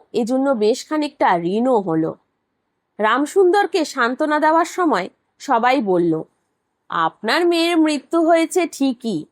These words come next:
কিন্তু কি রাজকীয় আয়োজন ছিল।" এদিকে ডেপুটি ম্যাজিস্ট্রেটের চিঠি দিল, "আমি সব ঠিক করেছি, আমার স্ত্রীকে পাঠিয়ে দাও।" রায়বাহাদুরের বাড়ি থেকে উত্তর এলো,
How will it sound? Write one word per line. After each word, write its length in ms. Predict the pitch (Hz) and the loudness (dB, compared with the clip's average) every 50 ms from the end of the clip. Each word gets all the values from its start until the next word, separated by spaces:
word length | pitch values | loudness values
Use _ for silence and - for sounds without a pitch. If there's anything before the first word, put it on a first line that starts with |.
| _ _ _ _ _ _ _ | _ _ _ _ _ _ _
কিন্তু 460 | - 202 190 175 170 170 - 269 311 | -4 -2 -2 -2 -4 -4 -2 -2 -2
কি 320 | - - 185 185 220 - 311 | -2 -4 -6 -4 -2 0 0
রাজকীয় 680 | 302 208 170 170 165 170 170 170 - 190 196 247 349 | 2 0 0 -2 -2 -6 -6 -4 -2 0 2 2 2
আয়োজন 560 | 349 247 180 165 160 160 165 175 214 269 294 | 2 2 2 0 0 -2 -2 -2 -2 -2 -2
ছিল।" 360 | - - 339 359 285 208 165 151 - - - _ _ _ _ _ _ _ _ _ _ _ | 0 2 2 4 4 4 2 0 -2 -10 -18 _ _ _ _ _ _ _ _ _ _ _
এদিকে 480 | - 285 269 349 381 349 - 254 214 196 | -4 0 2 2 2 4 2 2 2 2
ডেপুটি 420 | 202 233 240 233 294 - - 339 | 2 0 0 0 0 0 2 2
ম্যাজিস্ট্রেটের 640 | 294 285 269 254 277 302 - - 330 320 320 302 294 294 | 4 2 2 0 0 -4 -2 -2 -4 -2 -2 -4 -4 -4
চিঠি 320 | - 240 220 - - 233 | -6 -6 -6 -4 -6 -4
দিল, 280 | 190 185 165 147 139 135 - _ _ _ _ _ _ _ _ _ _ _ _ _ _ _ | -2 0 -2 -2 -4 -6 -10 _ _ _ _ _ _ _ _ _ _ _ _ _ _ _
"আমি 260 | - 220 233 247 285 294 | -4 -2 -2 0 -2 -4
সব 320 | - - 311 294 294 311 - _ | -4 -2 0 0 0 0 -2 _
ঠিক 220 | - 277 220 - | -4 -4 -4 -2
করেছি, 540 | - 208 202 190 180 165 - - 185 156 165 - _ _ _ _ _ | -2 0 0 0 0 -2 -4 -6 -8 -8 -8 -12 _ _ _ _ _
আমার 280 | - 196 202 208 214 | -6 -4 -2 -2 -2
স্ত্রীকে 460 | 214 - - - 247 240 214 - 226 220 | -2 -4 -6 -6 -6 -6 -2 -2 -4 0
পাঠিয়ে 460 | - 220 185 180 - - 233 196 185 | 0 0 -2 -2 -2 0 0 0 2
দাও।" 220 | 175 156 139 135 - _ _ _ _ _ _ _ _ _ - | 0 0 -2 -4 -8 _ _ _ _ _ _ _ _ _ 0
রায়বাহাদুরের 720 | 220 220 240 262 269 285 320 330 359 294 359 349 370 349 | 2 4 4 4 2 2 2 2 2 2 4 2 4 2
বাড়ি 260 | 262 220 214 254 233 240 | 2 0 0 0 -2 -2
থেকে 280 | - 294 285 - 320 | -4 -4 -2 -2 0
উত্তর 380 | 277 240 208 - - 233 214 196 | 0 -2 -2 -2 0 0 0 2
এলো, 260 | 175 160 151 139 | 0 -2 -2 -6